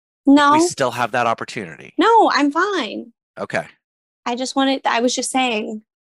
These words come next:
Speaker 1: be prepared.
Speaker 2: Well, and that's why I, like, I didn't answer for myself. I put it out there in the universe so that you could comment and say, "Hey,
Speaker 1: <sighs>
Speaker 2: yes,
Speaker 1: Scott, we don't
Speaker 2: this
Speaker 1: need
Speaker 2: works."
Speaker 1: to fight right now. Why,
Speaker 2: Well,
Speaker 1: why
Speaker 2: it,
Speaker 1: are you
Speaker 2: it,
Speaker 1: trying to fight? Why are you trying to fight
Speaker 2: I'm
Speaker 1: me?
Speaker 2: not trying to fight you, but it's a,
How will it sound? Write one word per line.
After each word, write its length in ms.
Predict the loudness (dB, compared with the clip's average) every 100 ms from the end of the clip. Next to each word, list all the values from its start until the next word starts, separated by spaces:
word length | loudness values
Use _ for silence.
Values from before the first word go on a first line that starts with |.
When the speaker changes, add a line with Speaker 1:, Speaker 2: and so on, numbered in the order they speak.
| -12 -2
Speaker 1:
be 160 | 0
prepared. 580 | 0 -2 0 0 0 -2 -8 -2
Speaker 2:
Well, 140 | 0
and 160 | 0 0
that's 260 | 0 -2 -2
why 280 | 0 2
I, 260 | 4 2 2 0
like, 180 | -4 0
I 160 | 0 2
didn't 220 | 0 -2
answer 580 | -4 -2 -2 0 -2 -4
for 180 | -6
myself. 480 | -2 -2 0 0 0
I 200 | -2 -2 -4 _ _
put 160 | -2 0
it 80 |
out 220 | 2 2 0
there 260 | 0 0
in 160 | -2 -6
the 80 | -8
universe 320 | -6 -6 -6
so 100 | -6
that 100 | -8
you 220 | -10 -10
could 200 | -8 -8 -4
comment 420 | -2 0 -2 -4
and 140 | -8
say, 180 | -6 -4
"Hey, 200 | -2 0
Speaker 1:
<sighs> 20 | 0
Speaker 2:
yes, 260 | 0 -2
Speaker 1:
Scott, 380 | -4 0 2 4
we 120 | 4
don't 80 | 4 2
Speaker 2:
this 40 |
Speaker 1:
need 100 | 0
Speaker 2:
works." 140 | 0 0
Speaker 1:
to 40 |
fight 320 | 0 0 0 -4
right 180 | -4
now. 360 | -4 -2 -4 -6 -12 _ _ _ _ _ -10
Why, 140 | 0
Speaker 2:
Well, 120 | 2 2
Speaker 1:
why 40 |
Speaker 2:
it, 40 |
Speaker 1:
are 60 | 2
you 80 | 0
Speaker 2:
it, 60 | 0
Speaker 1:
trying 140 | -2
to 40 | -2
fight? 280 | 0 -2 -4 -2
Why 100 | 2
are 40 |
you 60 | 2
trying 180 | 2 -2
to 60 |
fight 220 | -2 -2 2
Speaker 2:
I'm 60 |
Speaker 1:
me? 60 | 2
Speaker 2:
not 140 | 2
trying 180 | 2 2
to 80 | 2
fight 400 | 0 0 0 0
you, 100 | 0
but 160 | 2 2
it's 260 | 2
a, 40 | 2